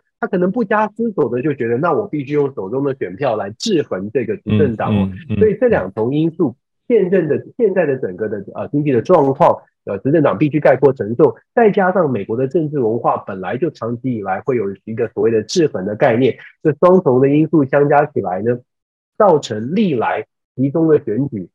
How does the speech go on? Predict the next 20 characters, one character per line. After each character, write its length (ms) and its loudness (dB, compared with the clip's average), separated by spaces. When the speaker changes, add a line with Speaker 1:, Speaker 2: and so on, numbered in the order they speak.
Speaker 1:
执 100 -4
政 240 0
党 280 -4
要 180 2
能 180 -4
够 160 0
取 220 -12
得 140 -10
比 160 -12
较 140 -4
好 200 -8
的 120 -6
成 240 -12
绩 100 -6
都 160 -6
非 100 0
常 160 2
的 60 -6
困 240 0
难。 120 -8